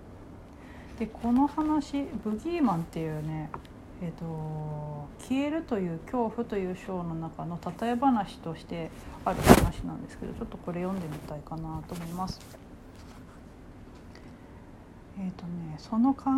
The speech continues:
え方が問題なのは、それが単に概念だからだ。概念を土台にした恐れ、空想だ。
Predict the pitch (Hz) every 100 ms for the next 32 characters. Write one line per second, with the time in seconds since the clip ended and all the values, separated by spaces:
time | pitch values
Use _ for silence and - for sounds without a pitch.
0 | 262 262 269 254 269 220 185 165 175 185
1 | 185 196 190 190 185 165 175 170 - 214
2 | 220 226 226 262 254 196 165 220 240 240
3 | 180 160 - 156 156 143 - - - -
4 | - - - - 262 254 226 208 196 -
5 | 226 202 185 196 202 196 185 - 180 180
6 | 165 180 170 160 - 208 202 190 180